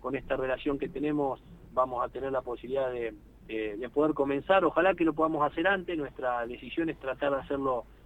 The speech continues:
lo antes posible, antes de diciembre, porque también es una necesidad.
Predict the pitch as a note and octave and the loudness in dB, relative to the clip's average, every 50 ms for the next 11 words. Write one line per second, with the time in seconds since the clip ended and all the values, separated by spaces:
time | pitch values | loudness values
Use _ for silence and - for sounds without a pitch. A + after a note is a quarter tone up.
0 | - - - A#2 A#2+ C#3 C#3+ C#3+ - C3 - - C3 - - F3+ F#3 E3+ D3 C#3 | -20 -16 -4 2 2 2 2 2 0 -6 -6 -8 -8 -8 -6 -4 -2 0 0 0
1 | C3+ C3 C3 B2 B2 C3 B2+ - - G3+ G3 E3 C#3+ C#3+ B2 A2+ B2+ A#2+ - B2 | -2 -2 -6 -8 -8 -8 -8 -6 -4 -2 -2 -2 -2 -4 -6 -10 -10 -10 -10 -8
2 | B2+ C#3 C#3 C3+ A#2+ A#2+ B2+ A#2+ A#2+ B2 A#2+ A#2 - C#3 - - A3 A#3 A3 | -6 -6 -6 -8 -8 -10 -12 -12 -12 -12 -12 -10 -12 -10 -8 -6 -6 -6 -6